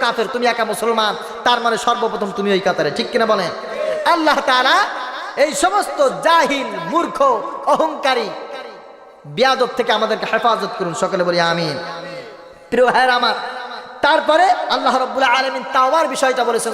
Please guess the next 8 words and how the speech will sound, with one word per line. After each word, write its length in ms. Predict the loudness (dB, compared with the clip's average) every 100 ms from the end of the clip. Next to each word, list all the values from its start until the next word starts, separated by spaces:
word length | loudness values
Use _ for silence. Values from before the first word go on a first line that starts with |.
| -2
সূরার 240 | 2 2
ভিতরে। 340 | 0 -2 -2 -4 -8 -14 -14 -6
মানুষের 420 | 0 0 2 0
ভুল 180 | 2 2
হবে, 280 | 2 0 -2 -4 -6
স্ত্রীদের 400 | -6 -2 0 2
ভুল 200 | 2 2
হবে 280 | 2 0